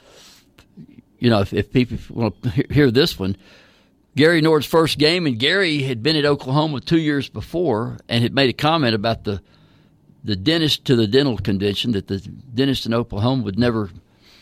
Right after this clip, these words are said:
they'd always have business, but he, it kinda made fun of the people of Oklahoma,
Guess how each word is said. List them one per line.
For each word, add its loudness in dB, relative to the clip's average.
they'd 4
always 4
have 2
business, 2
but 2
he, 6
it -4
kinda 0
made 2
fun 0
of -4
the -6
people -2
of -6
Oklahoma, -4